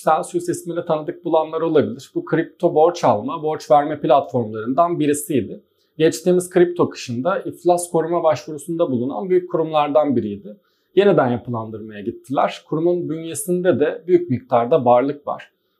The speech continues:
Bunlar arasında sekiz yüz milyon doları bulan bir kısmı Ethereum üzerinde. Şimdi bu Ethereum'u stake etmeye giriştiklerinde doğrulayıcı olma kuyruğu var Ethereum tarafında. Otuz sekiz gün kadardı buradaki kuyruk. Kırk dört güne çıktı.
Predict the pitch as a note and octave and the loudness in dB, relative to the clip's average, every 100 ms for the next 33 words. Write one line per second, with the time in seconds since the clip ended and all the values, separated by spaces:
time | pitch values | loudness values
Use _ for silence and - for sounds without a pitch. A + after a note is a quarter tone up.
0 | C#3+ D3+ D#3+ D3 C#3+ - D3 D3 C#3+ C#3 | 4 6 8 6 4 0 -4 -4 -4 -4
1 | E3+ D#3 C#3+ D3 C3+ C#3+ C#3 C#3 C#3 C#3+ | -2 -2 -2 0 0 0 2 2 2 0
2 | C#3 C#3 C#3 C#3+ C#3 - E3+ D3+ C3 D3 | 2 2 4 0 -2 -4 0 0 2 0
3 | C#3 A#2+ G2 G2 F#2 A2 D3+ G#3 _ _ | 2 0 -4 -10 -12 -8 -8 -8 _ _
4 | _ _ - D#3+ D#3+ F3+ E3 E3 D#3+ D3+ | _ _ -2 0 4 6 6 4 2 2
5 | C#3+ - E3 D#3 C3+ C#3 A2+ A2 E3 C#3+ | -2 0 0 2 0 0 -8 2 2 2
6 | - - - A2+ A#2+ F3 D3 C#3+ C#3+ C#3+ | -6 -8 -2 0 0 -2 2 2 2 -4
7 | D3 C#3+ D#3+ D3 D3+ C#3+ B2+ _ D3+ C3+ | -10 -4 -2 -2 -2 -4 -8 _ 4 6
8 | D3 C#3 A2 G2+ G#2+ G#2 G2+ G#2 G#2 G2+ | 6 4 4 2 -6 -10 -10 -14 -14 -12
9 | A#2 C#3+ E3+ - D3+ E3 - E3+ D3 A#2 | -6 -2 -2 -2 -6 -4 -2 -2 0 0
10 | A2 G2+ G2+ G2 - G2 G2+ - - D#3 | 0 -4 -6 -8 -14 -12 -12 -12 0 2
11 | C#3 - _ _ _ _ - G#3 - E3+ | 2 0 _ _ _ _ 0 2 6 4
12 | - A#2+ A2 - - - E3+ - | 4 -2 -2 -6 -8 -4 -2 -4